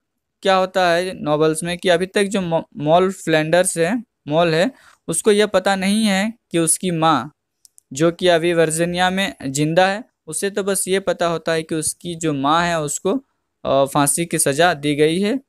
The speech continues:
और उसकी माँ मर गई है। ओके, तो इधर क्या होता है कि जब विडो मर जाती है तो वहीं पास के एक धनी परिवार जो कि एक मेयर रहते हैं, वो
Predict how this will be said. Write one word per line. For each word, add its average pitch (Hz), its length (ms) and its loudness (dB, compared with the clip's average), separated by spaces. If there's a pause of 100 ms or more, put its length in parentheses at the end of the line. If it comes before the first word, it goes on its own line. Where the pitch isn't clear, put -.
और 131 120 -2
उसकी 143 260 -6
माँ 185 320 -4 (400)
मर 156 140 4
गई 131 220 -2
है। 127 100 -4
ओके, 147 200 -6 (580)
तो 202 320 4
इधर 196 220 0
क्या 208 180 2
होता 202 200 0
है 202 100 2
कि 202 100 -6
जब 196 160 0
विडो 180 260 0
मर 185 220 2
जाती 165 400 0
है 180 260 -4 (380)
तो 180 120 4
वहीं 190 240 4
पास 180 380 0
के 196 180 -4
एक 180 140 -6
धनी 160 240 -2
परिवार 165 520 2
जो 156 240 -2
कि 156 380 -8 (100)
एक 131 200 -6
मेयर 147 360 2
रहते 165 320 0
हैं, 160 200 -4
वो 180 440 2